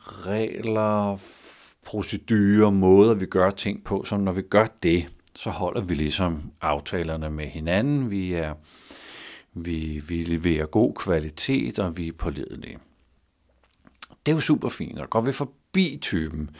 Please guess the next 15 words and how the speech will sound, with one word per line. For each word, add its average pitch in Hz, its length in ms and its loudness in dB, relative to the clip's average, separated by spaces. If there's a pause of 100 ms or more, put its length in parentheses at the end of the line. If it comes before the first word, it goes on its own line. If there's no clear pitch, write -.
(380)
så 131 140 -2
var 139 80 4
det 120 140 2
det 127 100 6
her 120 200 0
med 104 280 0
at 92 240 -2
være, 82 460 0 (680)
øh, 80 340 -8 (160)
inspirerende, 98 1800 -2
se - 720 -4 (640)
og 104 120 -2
møde 98 840 2 (140)
andre 107 360 -4
mennesker 101 640 -4